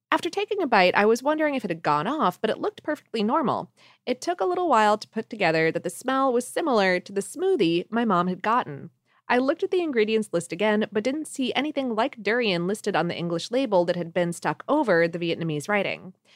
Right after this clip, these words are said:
Then, in the process of looking up what durian is in Vietnamese, I realized something.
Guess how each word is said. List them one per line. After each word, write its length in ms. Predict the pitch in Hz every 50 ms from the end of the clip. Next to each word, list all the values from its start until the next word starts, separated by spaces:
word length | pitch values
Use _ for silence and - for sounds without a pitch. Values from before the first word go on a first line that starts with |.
| _ _ _ _ _ _ _ -
Then, 440 | 254 262 349 349 277 202 185 190
in 240 | - - - 220 226
the 80 | 226 233
process 420 | - 254 226 233 - - 220 -
of 80 | 220 190
looking 340 | 202 226 226 - 214 220 233
up 160 | 240 240 -
what 160 | 196 - -
durian 380 | 190 220 220 220 214 208 196 180
is 160 | 165 175 170
in 140 | 165 170 165
Vietnamese, 680 | 175 165 - - 165 202 277 330 294 240 220 208 - _ - _ _ _ -
I 60 | -
realized 480 | 190 190 240 294 262 202 143 135 - -
something. 480 | - 120 156 - - 78 69 - 196